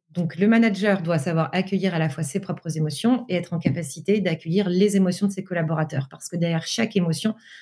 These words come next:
se cache en fait un besoin et qu'il est, il est important d'entendre et de traiter.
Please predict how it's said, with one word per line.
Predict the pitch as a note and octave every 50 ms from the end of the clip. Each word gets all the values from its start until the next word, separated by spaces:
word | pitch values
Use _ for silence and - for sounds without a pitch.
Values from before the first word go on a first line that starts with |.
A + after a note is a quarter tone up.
| _ _
se | - - -
cache | - G3+ G3 G3+
en | G3+ F3+
fait | G3 A3 A3 F#3+
un | E3 D#3+
besoin | D#3 D#3 F#3 G3 F#3+ F3 F3 E3 F#3 A3+ B3 B3 -
et | - E3 C#3
qu'il | - - - E3+ D#3+
est, | C#3 - -
il | E3 D#3
est | E3+ -
important | - A3 G3+ G3 G3 - - - G#3+ G#3+ G3 - -
d'entendre | D#3 D#3+ D#3+ D#3+ - A3+ B3 A#3 G#3+ -
et | - F3+
de | F3
traiter. | F#3 F3+ - E3+ - -